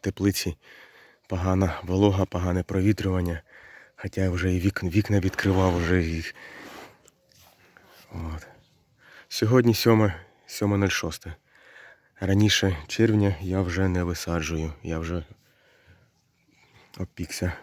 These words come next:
бо дожді, дожді, дожді, похолодання. Краще трошки пізніше.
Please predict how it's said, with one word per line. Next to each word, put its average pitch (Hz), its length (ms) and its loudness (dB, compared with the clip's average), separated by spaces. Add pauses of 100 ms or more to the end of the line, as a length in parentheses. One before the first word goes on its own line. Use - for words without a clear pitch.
бо 87 260 -4 (760)
дожді, 95 380 2
дожді, 101 380 4
дожді, 98 440 2
похолодання. 95 840 -2 (960)
Краще 101 320 -2
трошки 98 340 -4
пізніше. 95 540 -2